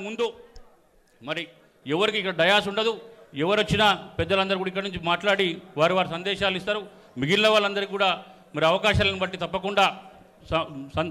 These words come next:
సమావేశంలో మాట్లాడే అవకాశం వస్తది. దయచేసి అందరూ కూడా సహకరించాలని విజ్ఞప్తి చేస్తూ, ముందుగా తెలంగాణ అమరవీరులకు మరి వాళ్ళ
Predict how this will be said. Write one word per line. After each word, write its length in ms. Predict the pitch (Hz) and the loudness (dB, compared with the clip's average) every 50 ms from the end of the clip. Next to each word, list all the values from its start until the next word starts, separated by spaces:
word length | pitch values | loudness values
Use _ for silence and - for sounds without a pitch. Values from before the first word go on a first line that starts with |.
| 135 160 | -2 -4
సమావేశంలో 460 | 165 190 196 208 202 180 190 190 190 180 | -2 -2 -2 -2 -4 -4 -8 -10 -6 -6
మాట్లాడే 280 | 175 180 180 180 190 180 175 | -6 -6 -6 -6 -6 -6 -8
అవకాశం 300 | 180 185 190 165 185 175 175 | -8 -10 -10 -12 -12 -14 -14
వస్తది. 240 | - - 202 202 208 - _ _ _ _ _ _ 127 | -14 -14 -14 -14 -16 -18 _ _ _ _ _ _ -6
దయచేసి 340 | 147 180 202 196 220 185 190 180 | -4 -4 -4 -6 -6 -8 -8 -8
అందరూ 200 | 190 190 214 202 214 | -6 -8 -8 -6 -6
కూడా 100 | 208 - - | -8 -8 -6
సహకరించాలని 600 | 175 175 185 185 208 202 196 185 196 190 185 175 170 | -8 -8 -6 -8 -10 -12 -10 -10 -10 -10 -10 -12 -14
విజ్ఞప్తి 340 | 165 170 202 196 196 196 196 | -12 -12 -12 -12 -8 -8 -8
చేస్తూ, 220 | 196 190 196 240 226 - - - _ _ _ _ _ 151 | -8 -8 -10 -12 -12 -14 -18 -20 _ _ _ _ _ -12
ముందుగా 320 | 156 185 196 226 226 220 208 - - - - _ _ _ _ _ _ _ _ _ _ _ - | -10 -10 -8 -4 -4 -4 -4 -4 -8 -14 -20 _ _ _ _ _ _ _ _ _ _ _ -10
తెలంగాణ 380 | 165 190 208 214 214 208 208 208 196 180 | -8 -8 -6 -6 -6 -4 -4 -2 -4 -2
అమరవీరులకు 640 | 190 214 220 220 214 220 220 208 220 214 190 214 196 180 170 - - _ _ _ _ _ _ _ _ _ - | -2 -4 -4 -4 -6 -8 -8 -8 -8 -8 -6 -8 -8 -10 -12 -18 -20 _ _ _ _ _ _ _ _ _ -10
మరి 140 | 151 170 175 180 | -10 -6 -4 -4
వాళ్ళ 160 | 185 185 185 | -4 -4 -6